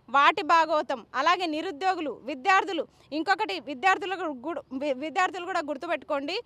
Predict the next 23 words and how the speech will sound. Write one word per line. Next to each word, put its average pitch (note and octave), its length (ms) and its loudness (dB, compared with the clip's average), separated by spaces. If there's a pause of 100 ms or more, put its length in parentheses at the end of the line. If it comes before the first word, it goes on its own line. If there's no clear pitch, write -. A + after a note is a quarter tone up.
(220)
మీరు F4+ 280 -4
కూడా F4+ 260 -2 (360)
కాబోయే F#4+ 480 0
ఉద్యోగస్తులు F4 600 -2
కాదు, D4+ 320 -2 (120)
కాబోయే E4 480 4
నిరుద్యోగులు. C#4+ 760 -2 (280)
మాతో D#4 360 2
పాటు D#4+ 420 0 (120)
రేపటి D4+ 440 0
నాడు E4 240 0
మీరు E4 280 -4
కూడా F#4 140 -2
మా D#4+ 140 2
వెనకాల D4+ 440 0
ఇట్లే D4+ 260 -4
పోరాటాలు D4 540 0
చేసుకుంటూనే C#4+ 540 -4
తిరగాలి, C4 400 -4
వీళ్ళ D4 280 -2
మీద D#4+ 180 -4
నమ్మకం D4 420 -4
పెట్టుకుంటే. A#3+ 480 -8